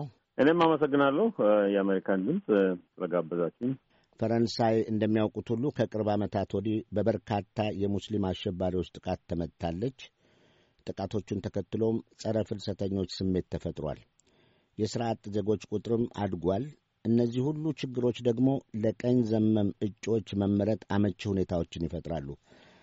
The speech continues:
Speaker 2: ታዲያ ለምን በፈረንሳይ ሽንፈት ገጠማቸው ይላሉ?
Speaker 1: እንግዲህ ይሄ ከብዙ ነገር የተገናኘ ነው። አንደኛ መሪን ለፔን የተባለችው የናሽናል ፍሮንት ተመራጭ የጀመረችው የምርጫ ዘመቻ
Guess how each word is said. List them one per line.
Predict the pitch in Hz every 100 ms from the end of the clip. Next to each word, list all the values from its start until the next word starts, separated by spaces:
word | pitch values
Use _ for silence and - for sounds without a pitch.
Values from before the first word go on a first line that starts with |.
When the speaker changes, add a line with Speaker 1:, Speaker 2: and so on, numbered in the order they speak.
| _ -
Speaker 2:
ታዲያ | 120 127 131
ለምን | 131 135 135
በፈረንሳይ | 120 117 110 104 - 101
ሽንፈት | - 98 - 90
ገጠማቸው | 80 82 85 82 80 -
ይላሉ? | 73 71 67 65 _ _ _ -
Speaker 1:
እንግዲህ | 156 220 196 156 135
ይሄ | 131 175 196 143
ከብዙ | - 135 135 151
ነገር | 156 135
የተገናኘ | 123 117 113 110 104 95
ነው። | 120 117 104 101 95 -
አንደኛ | 127 131 143 180 151 - - 110
መሪን | 110 117 131
ለፔን | 117 113 - 117
የተባለችው | 101 107 101 98 98 -
የናሽናል | 107 98 95 - 95
ፍሮንት | - 110 104 95 95 90 90 _ _ -
ተመራጭ | 117 113 117 151 - 104 104
የጀመረችው | 104 104 104 120 120 120 113 - 123 113
የምርጫ | 107 104 104 101 - _ _ - 107 107 104 117 101
ዘመቻ | 104 104